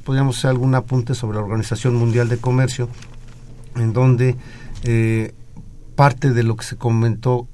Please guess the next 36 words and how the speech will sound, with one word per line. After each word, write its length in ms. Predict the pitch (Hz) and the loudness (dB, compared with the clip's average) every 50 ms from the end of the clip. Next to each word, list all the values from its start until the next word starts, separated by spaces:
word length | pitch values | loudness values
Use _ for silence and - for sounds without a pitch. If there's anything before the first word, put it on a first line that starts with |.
| - - | -12 -4
cuando 300 | - 113 110 101 101 95 | -2 -2 -2 -2 -4 -6
tomó 600 | 98 - 120 107 107 110 110 113 117 113 110 104 - | -6 -4 -4 -4 -2 -2 -2 0 0 -2 -2 -4 -6
posesión 400 | 117 104 - 113 - 120 113 110 | -10 -10 -10 -6 -2 -2 0 2
Donald 260 | 117 120 123 120 117 | 2 0 0 0 0
Trump 340 | 123 123 127 123 120 117 - 107 | 0 2 2 2 2 -2 -4 -4
es, 160 | 120 117 - | -2 -2 0
bueno, 200 | 123 127 123 120 | 2 2 2 0
pues, 100 | 117 - | 0 -2
si, 100 | - 135 | -2 -2
si 140 | 120 - 131 | -2 -2 -2
vienen 340 | 120 131 139 147 151 147 131 - - - - - - | 0 2 2 2 2 0 0 -4 -8 -14 -14 -14 -8
algunos, 600 | - 123 123 113 120 135 139 143 139 123 - - - | -4 -4 -2 0 0 0 2 2 0 -2 -4 -6 -6
eh, 540 | 117 120 117 113 113 113 113 110 110 110 - | -4 -2 0 0 0 0 -2 -2 -4 -6 -6
asuntos 440 | - 117 113 117 131 120 117 127 - | -6 -6 -4 -4 -4 -4 -4 -8 -4
comerciales 680 | - 117 110 107 107 - - - 127 123 117 113 - | 0 2 2 2 2 0 2 4 4 4 4 2 -2
complicados 540 | - - 107 95 - - - - 120 113 113 | -4 -4 -6 -6 -6 -8 -4 -2 -2 -2 -2
para 200 | - - 127 127 | -2 0 2 2
el 80 | 123 117 | 2 2
país, 420 | 120 147 147 147 147 156 - - - - - - - - - - - - - - - | 2 4 4 4 4 2 0 -6 -12 -16 -16 -16 -16 -16 -14 -16 -16 -16 -16 -12 -4
nos 160 | - 117 117 104 | -2 -2 2 2
vamos 300 | 123 123 127 123 - 117 | 2 2 2 2 0 0
a 40 | 107 | 0
las 160 | 104 104 98 | 0 0 -2
reglas 280 | 101 110 107 107 107 101 | -2 -2 -2 -2 -2 -2
de 80 | 98 98 | -2 -2
la 160 | 98 101 107 | -2 -2 -2
O 60 | 110 | -2
M 180 | 110 110 110 101 | -2 -2 -2 -2
C 280 | - 123 123 127 123 - | 0 0 0 0 -2 -2
y 140 | 120 113 110 | 0 0 0
no 160 | 104 104 95 | 0 0 -4
perdemos. 580 | - - 95 80 80 67 55 - - - - - - | -4 -4 -4 -4 -4 -6 -6 -8 -12 -14 -16 -12 -12
O 60 | 98 | -6
sea, 220 | - 113 104 95 - - - - - - - - | -4 -4 -4 -4 -6 -10 -12 -12 -14 -14 -14 -10
se 140 | - - 117 | -4 -2 -2
encarecen 560 | 107 120 120 120 131 123 - 139 131 123 | 0 2 2 2 2 2 4 2 2 0